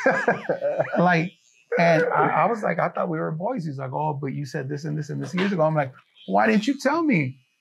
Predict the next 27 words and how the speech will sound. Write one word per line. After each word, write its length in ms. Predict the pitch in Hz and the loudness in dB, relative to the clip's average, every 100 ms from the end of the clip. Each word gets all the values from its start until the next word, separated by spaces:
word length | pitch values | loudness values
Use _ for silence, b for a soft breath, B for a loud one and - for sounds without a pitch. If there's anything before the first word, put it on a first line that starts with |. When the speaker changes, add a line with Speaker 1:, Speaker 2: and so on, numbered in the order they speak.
| _ - | _ 0
Speaker 2:
And, 80 | 196 | 4
you 60 | |
know, 200 | 208 202 | 6 6
we, 200 | 190 254 | 4 6
we 140 | 165 165 | 4 4
kinda 260 | 180 190 180 | 2 2 2
got 200 | 170 170 | 2 0
into, 300 | 165 160 147 | -2 -2 -2
like, 260 | 143 135 135 _ _ | -2 -4 -10 _ _
you 140 | 202 143 | -6 -4
know, 160 | 120 127 123 _ _ _ _ _ _ _ _ _ - - - - | -4 -8 -14 _ _ _ _ _ _ _ _ _ -20 -20 -20 -8
Speaker 1:
As 160 | 123 113 | -6 0
a 40 | |
Speaker 2:
resolution. 680 | 143 185 175 170 185 190 190 | 2 4 6 6 6 6 4
Speaker 1:
good, 120 | 180 - | 2 0
as 180 | 139 147 | 0 2
a 80 | 147 | 0
good 240 | 156 147 | 0 0
father 400 | 151 147 147 147 | 2 2 2 0
and 120 | 185 | 4
Speaker 2:
Right, 260 | 214 220 190 | 4 4 4
Speaker 1:
son 100 | 190 | 4
Speaker 2:
right, 180 | 196 - | 2 2
as 160 | 185 | 2
a 20 | 185 | 4
Speaker 1:
to 60 | |
Speaker 2:
resolution. 680 | 196 170 160 170 131 170 | 4 2 2 2 2 0